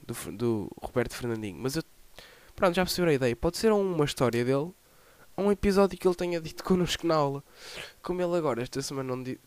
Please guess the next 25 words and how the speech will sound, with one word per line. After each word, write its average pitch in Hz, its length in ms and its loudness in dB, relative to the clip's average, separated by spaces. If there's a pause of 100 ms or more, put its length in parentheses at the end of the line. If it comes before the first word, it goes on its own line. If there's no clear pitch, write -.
pá, 117 160 0 (160)
deu 135 200 0
aquelas 110 400 -4
caralhadas 117 480 -4
básicas, 127 480 -4
mas 131 140 -6
nunca 131 240 -6
disse 131 220 -10
assim 120 140 -8
nenhuma, 117 380 -8 (160)
nenhuma 87 200 -12
piada 110 260 -8
assim 110 220 -12
bacana. 101 440 -12 (440)
Então 151 120 0
eu 156 60 4
achei 151 180 0
melhor 147 200 4
trazer 135 300 0
aqui 135 160 -2
a 135 40 0
história 123 360 2
da 120 100 -2
lista 120 340 -2
Z. 117 260 -4